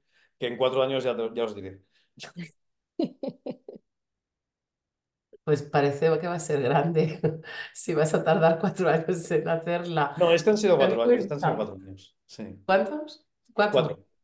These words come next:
Speaker 1: cuatro,
Speaker 2: Lo
Speaker 1: cuatro.
Speaker 2: tienes ya, madre de Dios.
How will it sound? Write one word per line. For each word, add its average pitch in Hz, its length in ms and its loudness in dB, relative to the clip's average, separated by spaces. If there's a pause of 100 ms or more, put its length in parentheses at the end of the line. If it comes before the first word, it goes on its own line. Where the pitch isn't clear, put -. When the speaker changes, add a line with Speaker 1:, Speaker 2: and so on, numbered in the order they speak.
(100)
Speaker 1:
cuatro, 104 180 -4
Speaker 2:
Lo 180 100 4
Speaker 1:
cuatro. - 20 -2
Speaker 2:
tienes 202 520 2
ya, 170 580 -2 (640)
madre 156 280 4
de 151 80 6
Dios. 147 520 -2